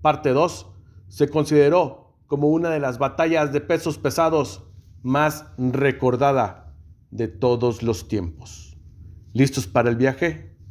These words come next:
Vayamos. Inicios duros, tropiezos y golpes de la vida.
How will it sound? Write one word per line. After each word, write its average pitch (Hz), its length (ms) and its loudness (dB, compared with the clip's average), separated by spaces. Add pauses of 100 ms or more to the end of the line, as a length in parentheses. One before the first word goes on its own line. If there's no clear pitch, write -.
(960)
Vayamos. - 640 -4 (3250)
Inicios 139 600 2
duros, 123 540 0 (360)
tropiezos 113 840 -2 (600)
y 113 120 -2
golpes 107 720 0
de 107 80 0
la 95 160 -2
vida. 90 460 -8